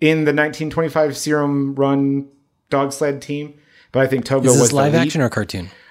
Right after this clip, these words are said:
Speaker 1: It's live action, I think.
Speaker 2: Yeah. I just don't care
Speaker 1: But
Speaker 2: about live action dogs.
Speaker 1: I, yeah, it's kind of hard. Um, but this one has Willem Dafoe in it as the lead.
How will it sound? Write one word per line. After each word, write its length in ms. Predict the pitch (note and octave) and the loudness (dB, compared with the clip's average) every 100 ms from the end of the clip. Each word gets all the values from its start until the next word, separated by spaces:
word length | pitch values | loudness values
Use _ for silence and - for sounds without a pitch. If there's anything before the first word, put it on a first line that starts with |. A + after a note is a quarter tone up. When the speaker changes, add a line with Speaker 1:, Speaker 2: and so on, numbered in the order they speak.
| _ - | _ -6
Speaker 1:
It's 140 | B2+ A2+ | -4 0
live 180 | C#3 D3 | 2 2
action, 260 | F3 A#2 | 0 -2
I 40 | G#2 | -4
think. 220 | G2 - - - | -6 -10 -16 -8
Speaker 2:
Yeah. 280 | G#2 G2 - _ _ _ _ _ _ _ _ _ _ - | -4 -4 -6 _ _ _ _ _ _ _ _ _ _ -4
I 120 | C#3+ | -2
just 180 | B2 G#2+ | 0 -2
don't 180 | G#2 | -2
care 420 | F#2+ G2+ G2 F#2+ A2+ | -2 -2 0 0 0
Speaker 1:
But 60 | F3 | 2
Speaker 2:
about 340 | G3+ F#2+ F2 | 2 0 -4
live 220 | F#2+ F#2+ F#2 | -4 -2 -2
action 320 | F#2 - G2 | -4 -4 -6
dogs. 460 | F2+ F2+ - - - | -4 -4 -6 -10 -4
Speaker 1:
I, 200 | F#3+ A3+ | -2 0
yeah, 320 | A3 D#3+ C#3 D3 | 2 2 2 -2
it's 140 | - | -4
kind 200 | - E3 | -4 -2
of 80 | D3+ | 0
hard. 340 | B2 A2 B2 | 0 -2 -2
Um, 380 | C3+ B2 A2 A#2 | 0 0 0 -2
but 120 | D3 | -2
this 140 | F3 F#3+ | 0 0
one 80 | G3+ | 0
has 180 | G3 D3+ | 0 2
Willem 280 | D#3+ E3+ D#3 | 4 4 2
Dafoe 320 | C3+ D#3+ D#3+ | 2 2 4
in 80 | A#2+ | 2
it 180 | A#2 | -2
as 160 | B2+ G#2+ | -4 -4
the 60 | A2+ | -6
lead. 320 | G#2 F#2+ | -8 -10